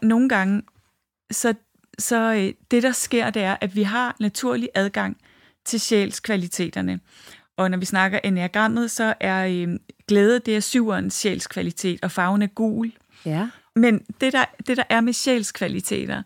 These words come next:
Speaker 2: Ja.
Speaker 1: det er, at vi går faktisk naturligt ind og ud af dem, men vi ved ikke, at det er det, det er.
Speaker 2: Nej.
Speaker 1: Og, øh, og vores ego kan have modstand på at være i nogle af de sjælskvaliteter.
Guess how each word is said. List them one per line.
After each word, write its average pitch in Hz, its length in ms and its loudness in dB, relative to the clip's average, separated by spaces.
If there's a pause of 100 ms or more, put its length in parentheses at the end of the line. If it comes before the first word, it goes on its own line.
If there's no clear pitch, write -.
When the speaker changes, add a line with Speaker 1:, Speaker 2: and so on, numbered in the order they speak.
Speaker 2:
Ja. 185 260 4
Speaker 1:
det 226 80 6
er, 214 60 4
at 214 140 2
vi 226 80 4
går 247 200 2
faktisk 220 420 -2
naturligt 220 640 0
ind 233 200 2
og - 100 -2
ud 247 140 2
af 190 180 2
dem, 202 260 -2 (500)
men 220 400 6
vi 220 160 4
ved 254 160 6
ikke, 208 180 2
at 220 80 -2
det 226 80 4
er 214 40 2
det, 185 240 0
det 220 160 0
er. 226 180 2 (160)
Speaker 2:
Nej. 190 240 6 (680)
Speaker 1:
Og, 202 300 4
øh, 190 120 4 (180)
og 214 220 2
vores 214 300 0
ego 269 300 0
kan 220 180 -2
have 220 100 2
modstand 220 600 2 (200)
på 233 160 4
at 202 180 0
være 202 240 0
i 226 40 0
nogle 208 180 2
af 208 40 -2
de 190 100 -4
sjælskvaliteter. - 800 -6